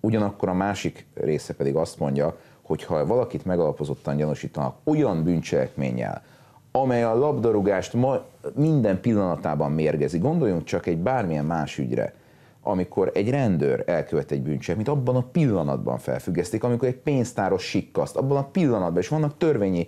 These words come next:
ö, példák, a hitelintézeti törvény, a biztosítási törvény, elveszíti a vezető pozícióját akkor,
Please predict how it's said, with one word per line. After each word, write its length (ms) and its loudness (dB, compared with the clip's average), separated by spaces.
ö, 420 2
példák, 440 0
a 40 2
hitelintézeti 720 0
törvény, 300 0
a 40 2
biztosítási 640 -4
törvény, 260 -2
elveszíti 680 -2
a 240 0
vezető 440 -2
pozícióját 640 0
akkor, 640 0